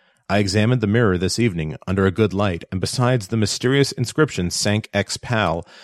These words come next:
I was able to discern some signs of heraldic marks very faintly visible upon the silver. They must be very ancient,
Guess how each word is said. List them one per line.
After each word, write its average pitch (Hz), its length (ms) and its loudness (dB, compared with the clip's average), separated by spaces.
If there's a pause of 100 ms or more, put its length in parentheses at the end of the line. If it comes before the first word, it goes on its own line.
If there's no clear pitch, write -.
(240)
I 107 60 0
was 110 200 2
able 113 220 2
to 123 120 -2
discern 113 440 2
some 107 160 -2
signs 104 460 2
of 92 80 -2
heraldic 98 440 0
marks 101 380 0
very 123 460 2
faintly 135 460 -2
visible 98 420 0
upon 87 260 -2
the 87 80 -4
silver. 85 440 -4 (580)
They 90 80 -2
must 95 160 -2
be 85 80 -2
very 87 340 2
ancient, 90 520 -4